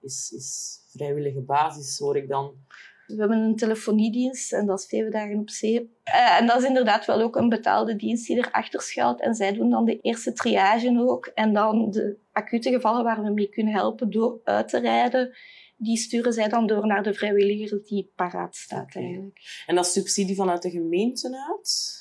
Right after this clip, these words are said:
Speaker 2: Eh, er is een subsidie vanuit Vlaanderen, een kleine subsidie. En er is een subsidie van de gemeente uit waar dat we
Speaker 1: Ja.
Speaker 2: mee samenwerken.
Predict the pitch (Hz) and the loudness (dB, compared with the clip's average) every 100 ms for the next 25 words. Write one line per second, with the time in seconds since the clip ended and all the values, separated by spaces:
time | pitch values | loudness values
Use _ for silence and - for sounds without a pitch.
0 | - _ - 247 262 269 277 269 277 262 | -20 _ 0 2 4 4 4 2 2 -2
1 | - - - 262 254 254 262 240 226 - | -4 -8 -6 -4 -2 0 2 2 -2 -4
2 | 233 226 254 254 254 247 247 240 247 - | 0 2 0 -2 -6 -4 -2 -2 -2 -6
3 | - - 247 240 247 240 240 220 220 220 | -10 -6 -2 0 0 0 -2 -2 -2 -2
4 | 214 220 208 208 202 - 214 233 226 220 | -6 -6 -10 -8 -10 -10 -6 -4 -2 -2
5 | 208 208 202 208 208 208 208 202 - 202 | -2 0 0 -2 -2 -4 -6 -6 -8 -6
6 | 208 202 202 - - 202 196 196 - | -4 -2 -4 -6 -8 -6 -6 -8 -14